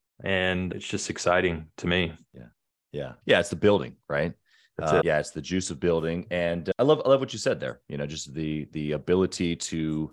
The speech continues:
Speaker 2: to push hard for the right reasons. And we're made for it. Guys, like, you kinda, you kinda hinted at it, that you, that you get the juice from it, but we're made for it. We're made, we're made to create something different from,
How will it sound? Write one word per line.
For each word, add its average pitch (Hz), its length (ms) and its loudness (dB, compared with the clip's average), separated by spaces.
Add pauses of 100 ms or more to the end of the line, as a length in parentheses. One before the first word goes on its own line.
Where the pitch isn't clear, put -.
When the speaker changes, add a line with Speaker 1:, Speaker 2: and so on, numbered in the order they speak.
Speaker 2:
to - 100 -14
push 151 240 4
hard 123 400 6 (160)
for 107 80 -2
the 95 100 -2
right 107 220 4
reasons. 107 500 -4 (200)
And 117 380 6 (720)
we're 113 340 4
made 113 260 4
for 65 240 -4
it. - 100 -14 (1000)
Guys, 113 300 6
like, 113 160 6
you 110 80 -2
kinda, 101 220 4
you 95 80 -4
kinda 98 180 4
hinted 95 260 -2
at 82 140 0
it, 78 60 -8
that 82 100 0
you, 80 220 -6
that 78 140 -6
you 78 100 -8
get 73 120 -8
the 78 80 -10
juice 87 220 -4
from 73 220 -6
it, 73 120 -8
but 73 260 -4
we're 139 120 8
made 151 200 8
for 80 200 -2
it. - 100 -18
We're 95 180 2
made, 120 300 8
we're 104 160 4
made 113 500 2
to 107 240 -2
create 101 580 2
something 101 600 2
different - 520 -4
from, 92 220 -2